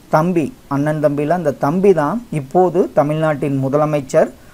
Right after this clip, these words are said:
பசியால் வாடிய தமது இளமை கால நினைவுகள் இப்போதும் மறையாமல் அவரது உள்ளத்தில் சுற்றி கொண்டே இருக்கின்றன.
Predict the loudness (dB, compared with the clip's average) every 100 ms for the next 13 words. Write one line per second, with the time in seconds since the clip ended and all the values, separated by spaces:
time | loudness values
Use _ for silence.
0 | -6 2 2 4 4 4 6 4 4 2
1 | 2 2 2 2 0 0 2 2 2 -2
2 | 0 2 4 4 2 0 2 4 2 2
3 | -4 -4 4 8 8 6 0 0 4 6
4 | 6 4 4 4 4 4 2 0 0 0
5 | -2 -4 -4 -6 -4 -4 0 0 2 2
6 | 2 -2 -2 -2 0 0 -2